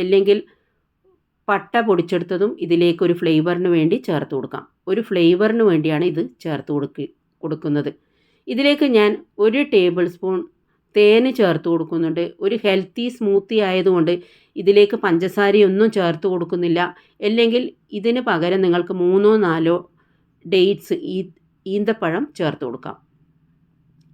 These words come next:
ഇതിലേക്കൊരു മുക്കാൽ കപ്പ് പാലാണ് ചേർത്ത് കൊടുക്കുന്നത്. പാലിന് പകരം നിങ്ങൾക്ക് പുളിയില്ലാത്ത തൈരോ യോഗർട്ടോ സോയാ മിൽക്കോ എന്ത് വേണമെങ്കിലും ഇതിന് വേ-, ഇതിന് പകരം ഉപയോഗിക്കാം. ഇനി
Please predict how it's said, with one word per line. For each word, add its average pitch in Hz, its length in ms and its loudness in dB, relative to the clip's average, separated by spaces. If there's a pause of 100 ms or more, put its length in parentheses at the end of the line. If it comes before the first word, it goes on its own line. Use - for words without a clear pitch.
(140)
ഇതിലേക്കൊരു 202 560 6
മുക്കാൽ 202 360 0 (100)
കപ്പ് 175 240 -2 (440)
പാലാണ് 180 540 2 (100)
ചേർത്ത് 165 320 -2
കൊടുക്കുന്നത്. 160 440 -2 (600)
പാലിന് 214 500 4
പകരം 180 320 0
നിങ്ങൾക്ക് 170 380 0 (160)
പുളിയില്ലാത്ത 196 600 2 (160)
തൈരോ 170 340 2 (160)
യോഗർട്ടോ 170 520 0 (480)
സോയാ 190 420 2
മിൽക്കോ 175 300 2 (180)
എന്ത് 185 160 0 (100)
വേണമെങ്കിലും 165 540 2
ഇതിന് 160 240 -2
വേ-, 165 180 -2 (760)
ഇതിന് 180 260 -2
പകരം 160 340 -2 (200)
ഉപയോഗിക്കാം. 139 520 -4 (540)
ഇനി 269 140 0